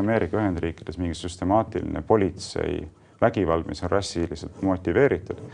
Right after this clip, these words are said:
on paljuski, äh, väärastunud. Ja ma tõin välja mõned numbrid, mida ka Eesti meedias tegelikult eriti palju pole läbi käinud ja ma tahaksin need korraks välja tuua, enne kui ma sulle sõna järje tagasi annan. Ma nimetan mõned numbrid. Näiteks Chicagos on kolmandik elanikest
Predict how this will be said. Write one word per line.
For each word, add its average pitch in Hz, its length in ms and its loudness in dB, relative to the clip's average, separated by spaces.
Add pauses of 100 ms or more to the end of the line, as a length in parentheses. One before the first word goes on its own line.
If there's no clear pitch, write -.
(340)
on 95 160 4
paljuski, 87 640 2
äh, 78 220 -2 (200)
väärastunud. 85 540 0 (380)
Ja 101 100 2
ma 117 80 6
tõin 135 160 6
välja 117 240 6
mõned 107 160 4
numbrid, 101 400 4
mida 87 160 2
ka 107 80 6
Eesti 120 240 2
meedias 104 380 0
tegelikult 92 340 0
eriti 107 240 0
palju 82 240 -6
pole 87 160 2
läbi 117 220 2
käinud 113 240 2
ja 85 100 -2
ma 101 80 4
tahaksin 98 240 0
need 87 80 -6
korraks 110 320 2
välja 101 220 2
tuua, 80 340 2
enne 90 160 0
kui 90 80 -4
ma 80 80 -4
sulle 90 160 -2
sõna 92 220 0
järje 90 180 0
tagasi 85 240 -2
annan. 90 220 -10 (640)
Ma - 80 -2
nimetan 113 400 6
mõned 87 160 2
numbrid. - 320 0
Näiteks 120 380 2 (100)
Chicagos 139 560 4
on 78 120 -4
kolmandik 101 520 4
elanikest 82 640 0